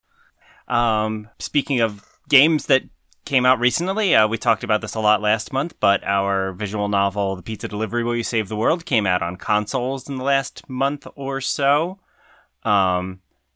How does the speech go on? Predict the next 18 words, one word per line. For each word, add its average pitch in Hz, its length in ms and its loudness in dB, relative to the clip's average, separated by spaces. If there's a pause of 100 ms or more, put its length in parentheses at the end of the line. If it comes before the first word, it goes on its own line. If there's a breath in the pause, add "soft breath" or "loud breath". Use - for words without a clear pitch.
(100)
there 110 80 -6
was 92 140 -2
just 104 160 -8
a 101 40 -4
couple 107 280 -2
things 104 240 -4
I 98 100 2
wanted 98 240 -2
to 101 40 -6
mention 101 520 -4
about 95 340 0
that. 117 280 2
One 170 520 2 (100)
is 123 380 2
that, 123 480 4 (220 soft breath)
uh, 113 200 6
I 117 120 4
can't - 500 -2